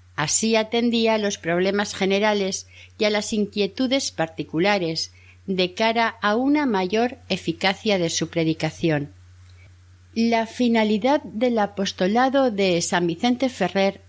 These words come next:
era la restauración de la vida cristiana. Procurar que los hombres se volvieran hacia Dios y hacia su Iglesia, procurar que las almas estuvieran en gracia, que participaran en los sacramentos,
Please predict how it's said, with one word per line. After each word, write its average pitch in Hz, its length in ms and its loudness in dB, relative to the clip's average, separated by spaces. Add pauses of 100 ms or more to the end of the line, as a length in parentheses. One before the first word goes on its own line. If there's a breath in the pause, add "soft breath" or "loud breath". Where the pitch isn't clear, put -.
(200)
era 269 300 4
la 226 160 2
restauración 180 1000 -2
de 240 100 2
la 160 140 2
vida 170 240 2
cristiana. 139 680 -2 (1040 loud breath)
Procurar 196 760 2
que 190 120 0
los 180 280 0
hombres 269 320 2
se 208 160 0
volvieran 190 600 2
hacia 175 320 0
Dios 196 560 0
y 208 200 -4
hacia 196 360 0
su - 180 -2
Iglesia, 180 720 0 (420 loud breath)
procurar 180 640 0
que 202 120 0
las 180 300 0
almas 240 460 2
estuvieran 185 640 0
en 175 120 2
gracia, 175 600 -2 (340 loud breath)
que 233 160 0
participaran 214 1120 0 (120)
en 185 160 0
los 170 140 0
sacramentos, 165 1000 0